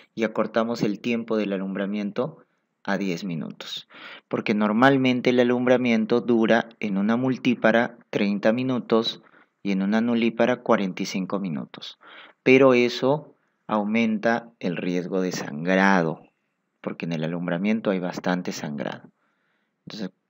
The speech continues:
la O M S recomienda el alumbramiento dirigido, que es acortar a diez minutos la expulsión de la placenta. ¿Cuál es la forma de alumbramiento más frecuente?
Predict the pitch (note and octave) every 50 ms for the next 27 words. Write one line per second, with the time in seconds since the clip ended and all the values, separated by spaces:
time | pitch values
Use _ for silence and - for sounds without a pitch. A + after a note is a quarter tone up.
0 | - - G#2 F#2+ F2 E2+ F2 F#2 G2 G2+ A2 B2 B2+ B2+ A#2+ A2+ G#2 - C#3+ C3+
1 | - A2+ G#2+ - G2+ F#2+ F#2+ F#2 F#2+ F#2 G2 G2+ G#2 G2 F#2+ F2+ F2 E2 E2 E2+
2 | E2+ E2 E2 - A2+ A#2 A#2 A2+ A2+ - - F#3 F3 D3+ - - - - _ _
3 | _ _ _ _ _ _ _ - - F#2 - G#2 F2+ - - B2 C3 C3 - A2+
4 | A2 G#2+ A2 G#2 G2+ G2+ G#2 G2+ A2 A2 A2+ A2 G#2 G2+ - - G#2 G2 G2 -
5 | - - _ _ _ _ _ - - - _ _ _ - A2 A2+ A2+ - - -
6 | B2+ A#2+ A2 G2+ - G#2+ G#2+ G#2+ G#2 G2+ F#2+ F#2 G2 G#2+ B2+ C3+ - - _ _
7 | _ _ _ _ _ _ _ - F2+ D2+ C#2+ - - - - - - - - -
8 | - - - - G#2+ A2+ A2+ A#2 A2+ A2+ A2+ A2+ A2 A2 - - - - - -
9 | - - - - - B2 A#2+ A#2+ B2 A#2+ A#2 A#2 A#2 A2+ A2+ G#2+ G#2 G#2+ G#2 G#2+
10 | G#2 G#2+ G#2+ A2 A2+ A2+ G#2+ A2+ A2 A2 A2 A2 A2 G#2+ - - A2 G#2+ - -
11 | - A#2+ A#2 A#2 A2 G#2+ G#2+ G2+ - G#2+ G#2+ B2+ D#3 -